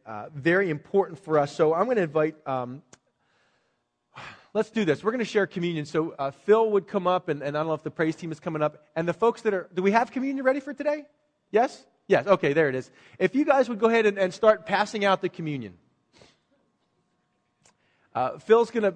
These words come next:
s-, play some music. Um, uh, the communion is gonna be passed out now as, as there's a lot of people moving around. Let me just have your attention here. When you get, when you receive the elements, you're gonna receive a little cup of grape juice and a little piece of matzah.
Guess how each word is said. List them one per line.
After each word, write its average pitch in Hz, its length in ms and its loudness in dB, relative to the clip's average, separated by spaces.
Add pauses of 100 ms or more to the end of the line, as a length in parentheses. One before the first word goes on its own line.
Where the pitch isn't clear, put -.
(140)
s-, - 280 -20
play 220 160 6
some 214 160 -6
music. 208 580 2 (300)
Um, 139 420 2 (160)
uh, 170 120 -8
the 160 120 0
communion 214 400 -2
is 226 100 -2
gonna 226 120 -2
be 220 80 -4
passed 202 280 4
out 202 160 6
now 196 240 2
as, 196 380 2
as 175 160 -2
there's 170 200 -2
a 170 40 -2
lot 185 220 6
of - 40 -6
people 196 220 -4
moving 185 300 -2
around. 165 320 0
Let 175 80 0
me 196 80 -4
just 185 180 -2
have 185 180 4
your 170 100 -2
attention 170 420 -6
here. 147 260 -4 (1200)
When 180 160 2
you 185 100 -2
get, 208 280 4
when 202 100 4
you 208 140 2
receive 240 440 0
the 233 140 6
elements, 190 420 8
you're 180 100 2
gonna 180 120 -2
receive 180 300 -4
a 175 40 0
little 202 220 2
cup 202 320 4
of 165 300 2
grape 165 300 2
juice 214 400 -8 (300)
and 156 140 2
a 151 60 2
little 185 200 2
piece 196 300 -4
of 185 80 -4
matzah. 180 440 -4